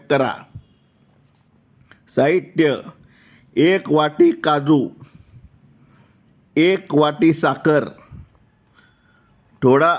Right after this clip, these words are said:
अरारूट म्हणजेच कंदमुळे, अर्धी वाटी लिक्विड ग्लुकोज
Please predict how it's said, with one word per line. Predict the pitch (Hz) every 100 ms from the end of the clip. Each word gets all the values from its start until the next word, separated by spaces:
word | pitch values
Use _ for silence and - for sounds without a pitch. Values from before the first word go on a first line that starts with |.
| -
अरारूट | 131 143 160 160 156 104 - _ 107
म्हणजेच | 117 135 170 170
कंदमुळे, | - 147 143 156 143 131 117 - - - - - _ _ _ _ _ _ _ -
अर्धी | 135 143 165 196
वाटी | 165 147 143 170 170 143
लिक्विड | 143 143 160 175 131
ग्लुकोज | 139 139 - 147 107